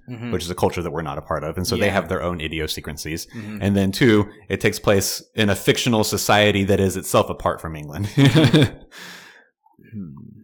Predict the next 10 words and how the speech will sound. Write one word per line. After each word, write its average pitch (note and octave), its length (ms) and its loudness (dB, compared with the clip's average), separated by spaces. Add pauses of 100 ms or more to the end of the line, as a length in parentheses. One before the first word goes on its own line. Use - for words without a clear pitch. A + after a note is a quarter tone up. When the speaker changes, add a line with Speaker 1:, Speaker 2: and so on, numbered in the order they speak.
(120)
Speaker 1:
I - 60 -16
thought D3+ 200 -8
I, E3 100 -4
<sighs> - 480 -14
man, - 200 -20
I - 60 -18
had B2+ 220 -10
something. - 360 -14 (600)
Lost G3 280 -14
it. - 100 -14